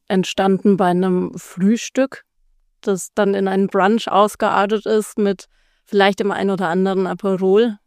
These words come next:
Und da ist dann die Idee entstanden, dass, ja, wir uns bewerben, weil die Christine, die Rosenprinzessin, ähm, dann auch geworden ist, ähm, und ich haben uns da,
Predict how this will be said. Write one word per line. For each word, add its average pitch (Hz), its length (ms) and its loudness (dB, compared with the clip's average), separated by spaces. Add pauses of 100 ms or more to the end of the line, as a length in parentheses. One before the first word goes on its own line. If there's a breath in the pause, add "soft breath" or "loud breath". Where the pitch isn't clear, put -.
(160)
Und 196 160 -2
da 185 160 -4
ist - 160 -8
dann 202 160 4
die 202 180 2
Idee 196 460 6
entstanden, 185 800 0
dass, - 460 -4 (220)
ja, 175 220 -2
wir 180 240 0
uns 185 380 -4
bewerben, 196 720 0
weil 226 160 -4
die 180 160 0
Christine, 202 800 2 (180)
die 185 260 2 (260)
Rosenprinzessin, 202 920 4 (840)
ähm, 190 240 4
dann 180 180 6
auch 175 200 2
geworden 185 400 6
ist, 190 480 2
ähm, 175 560 2
und 175 280 0
ich - 440 0 (340)
haben 190 260 2
uns 185 180 0
da, 180 400 0